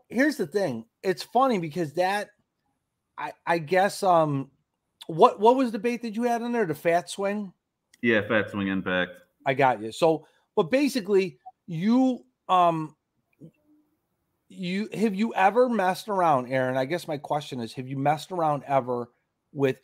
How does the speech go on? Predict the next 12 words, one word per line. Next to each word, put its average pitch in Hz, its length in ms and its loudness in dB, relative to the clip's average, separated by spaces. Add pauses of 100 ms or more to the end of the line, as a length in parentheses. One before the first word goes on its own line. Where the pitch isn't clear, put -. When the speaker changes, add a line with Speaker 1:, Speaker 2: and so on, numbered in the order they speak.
Speaker 1:
any 160 380 2
shorter 165 1000 2
drops 127 880 2 (240)
on 131 200 -2
that 127 280 -4
pin 131 380 -2
before 123 420 2
it 107 120 -8
ran 139 320 0
along 135 340 4
the 117 80 -8
shank 135 500 -6